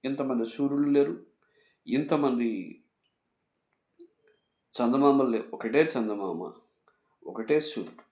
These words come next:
అలాగే దేవుడు కూడా ఒక్కడే. ఎందుకు ఇన్ని ప్రపంచాలు అయిపోయారు? ఎందుకు ఎంతమంది ఈ రోజున "నేను దేవుడు, నేను దేవుడు" అని చెప్పుకుంటున్నారు అని అంటే, ప్రపంచం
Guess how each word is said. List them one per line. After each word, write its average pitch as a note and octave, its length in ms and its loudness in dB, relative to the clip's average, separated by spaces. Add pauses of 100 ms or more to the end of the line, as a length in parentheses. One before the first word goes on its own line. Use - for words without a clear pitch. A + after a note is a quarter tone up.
అలాగే C#3+ 180 0
దేవుడు F3+ 380 -2
కూడా C4 200 0
ఒక్కడే. A3+ 640 0 (160)
ఎందుకు A#3+ 420 0
ఇన్ని C#4 200 2
ప్రపంచాలు F#3+ 500 0
అయిపోయారు? F3+ 480 -4
ఎందుకు A3+ 240 0
ఎంతమంది A3 720 0 (440)
ఈ C3+ 40 -2
రోజున E3+ 560 4 (300)
"నేను D#3 300 4
దేవుడు, D3+ 260 4
నేను C3+ 240 2
దేవుడు" C#3 220 2
అని B2 100 2
చెప్పుకుంటున్నారు A#2+ 720 -2
అని A2 100 -8
అంటే, F#2 540 -6 (800)
ప్రపంచం A#2+ 840 0